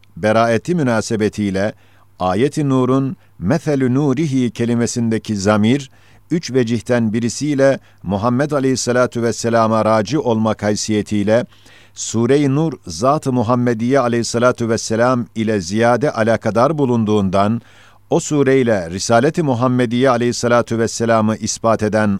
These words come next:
o iki risaleye, iki nur lafziyle, belki üç nur kelimeleriyle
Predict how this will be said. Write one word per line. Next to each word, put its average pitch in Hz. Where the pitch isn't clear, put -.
o 113
iki 156
risaleye, 107
iki 123
nur 147
lafziyle, 139
belki 117
üç 175
nur 139
kelimeleriyle 120